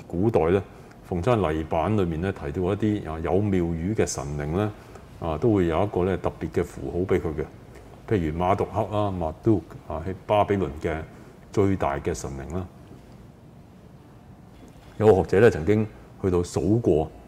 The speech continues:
啊，而家已知道嘅神靈嘅名呢，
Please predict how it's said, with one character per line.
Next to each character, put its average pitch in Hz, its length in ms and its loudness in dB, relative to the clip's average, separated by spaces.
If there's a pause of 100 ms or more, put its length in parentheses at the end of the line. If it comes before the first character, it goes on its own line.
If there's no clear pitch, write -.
(340)
啊， 87 80 0
而 85 340 0
家 123 220 8
已 92 220 2
知 104 220 0
道 85 120 4 (580)
嘅 87 280 0
神 85 300 -4
靈 71 120 -6
嘅 90 80 -2
名 80 320 0
呢， 92 100 -2